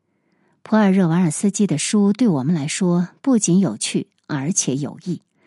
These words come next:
这是我们通过别人来认识自己的一面镜子。将近一百年前，斯文赫定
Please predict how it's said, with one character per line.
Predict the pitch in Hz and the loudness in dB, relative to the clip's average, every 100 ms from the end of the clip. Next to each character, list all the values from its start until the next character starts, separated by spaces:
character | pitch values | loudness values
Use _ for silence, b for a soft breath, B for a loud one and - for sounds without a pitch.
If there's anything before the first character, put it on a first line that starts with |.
| b b - | b b -2
这 | 285 | 0
是 | 277 | 2
我 | 233 | 4
们 | 175 190 | 4 4
通 | 208 | 2
过 | 269 214 | 2 0
别 | - 127 160 | -2 -4 -2
人 | 214 - - B B | -2 -4 -8 B B
来 | 175 196 | 0 2
认 | 247 277 | 4 4
识 | 175 175 | 2 0
自 | 170 214 | -2 -2
己 | 170 | -4
的 | 135 | -6
一 | 135 135 | -6 -2
面 | 165 180 131 | 0 0 -2
镜 | - 254 - | -2 0 -2
子。 | - - _ _ _ _ _ _ _ _ _ | -6 -16 _ _ _ _ _ _ _ _ _
将 | - 269 269 | 0 2 4
近 | 277 240 | 2 2
一 | 240 | 0
百 | 160 | -2
年 | 131 139 202 | -2 -2 -2
前， | - 123 139 196 b | -2 -4 -2 -4 b
斯 | - - 294 | -8 0 2
文 | 240 | 2
赫 | 254 277 | 0 -2
定 | 220 285 | 0 0